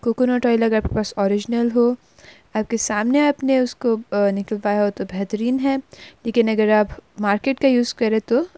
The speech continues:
अच्छी कंपनी का यूज़ कीजिएगा। वन tablespoon of honey, क्योंकि आँख जैसी चीज़ है, इसमें कोई भी बेहतियाती मत कीजिएगा। इधर हम ले लेंगे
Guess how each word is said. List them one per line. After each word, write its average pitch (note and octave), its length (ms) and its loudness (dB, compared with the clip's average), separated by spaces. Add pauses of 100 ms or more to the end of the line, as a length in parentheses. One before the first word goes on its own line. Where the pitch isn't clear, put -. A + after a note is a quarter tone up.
(100)
अच्छी G#3+ 240 -6
कंपनी F#3 360 -6
का F#3 120 -6
यूज़ F3+ 220 -6
कीजिएगा। F#3+ 460 -10 (560)
वन A3+ 200 2
tablespoon G#3 560 0
of - 20 -16 (140)
honey, A3 240 -2 (680)
क्योंकि G#3+ 260 0 (580)
आँख B3 200 0
जैसी C#4 300 4
चीज़ A#3+ 360 -2
है, A#3+ 180 2
इसमें A3 440 -4 (400)
कोई B3+ 260 6
भी B3 80 2
बेहतियाती G#3 880 2
मत G3 160 -4
कीजिएगा। F3+ 480 -6 (4000)
इधर A#3+ 120 2
हम B3 180 2
ले A#3 80 4
लेंगे A3 320 0